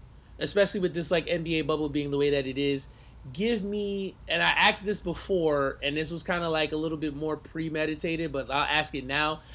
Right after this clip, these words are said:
I want both of you guys to tell me again, just for confirmation, so we can remember this for future's sake. Tell me your dream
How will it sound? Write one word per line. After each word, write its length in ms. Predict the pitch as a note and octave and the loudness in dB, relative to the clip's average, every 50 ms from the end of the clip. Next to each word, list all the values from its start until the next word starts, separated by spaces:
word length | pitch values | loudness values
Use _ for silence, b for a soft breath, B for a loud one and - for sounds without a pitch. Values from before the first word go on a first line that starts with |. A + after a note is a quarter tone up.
| B B | B B
I 120 | B D#3 F3+ | B 4 6
want 220 | F#3+ F#3+ E3 C3+ | 6 4 4 4
both 260 | E3 F#3+ G#3+ G#3+ - | 6 6 6 6 4
of 80 | A3+ G#3 | -2 -4
you 120 | G#3 G3+ | -2 2
guys 260 | F3+ F#3 F3 F3 E3+ | 4 6 6 6 4
to 120 | - E3 D#3+ | 2 -2 0
tell 240 | - F#3 E3+ E3 D#3+ | 2 4 4 4 2
me 200 | D#3+ D#3 D3 C#3 | 0 -2 -2 -2
again, 540 | C3+ B2+ C#3+ D#3 D#3 C#3+ C3+ B2+ A#2+ A#2 - - - - | -4 -2 -2 0 0 0 0 -2 -4 -8 -12 -18 -16 -8
just 200 | - D3+ D3+ - | -4 -2 -2 -2
for 120 | - F3 E3+ | -2 -2 -2
confirmation, 720 | - F#3+ F3 F3+ F3 G3 G3 F#3 F3+ E3+ D#3+ C#3 E3 D#3 D3 | 2 2 2 2 2 2 0 0 2 0 0 -2 -4 -6 -6
so 120 | - D3+ | -4 -4
we 80 | C#3+ C#3+ | -4 -4
can 140 | - F3 D3 | -4 -6 -4
remember 380 | C#3+ D3+ D#3 E3 E3+ E3 E3+ | -4 -2 -2 -2 -2 -2 -2
this 180 | E3 E3+ E3+ - | -2 -2 -2 -2
for 140 | - F3+ F3+ | -4 -4 -6
future's 420 | - - G#3 G#3 G3 E3+ D3+ C3+ | -4 -4 -4 -4 -4 -6 -6 -6
sake. 300 | - - B2 B2 B2+ - - B B B B B B B B | -6 -8 -8 -8 -8 -10 -14 B B B B B B B B
Tell 200 | - - F3+ F#3+ | 2 4 4 4
me 100 | G3 G3+ | 4 2
your 680 | G3 F#3 F3 F3 E3 E3 D#3 D#3 D3+ D3 D3 C#3+ - - B2+ | 0 -2 0 2 4 4 4 4 4 4 4 2 0 -6 -10
dream 800 | B2 B2 B2+ C3+ E3 F3 F#3 F#3+ G3+ G#3 G#3 A3 A3 G#3+ A3 A3 | -10 -8 -6 -2 0 2 2 2 2 2 2 2 2 0 -2 -4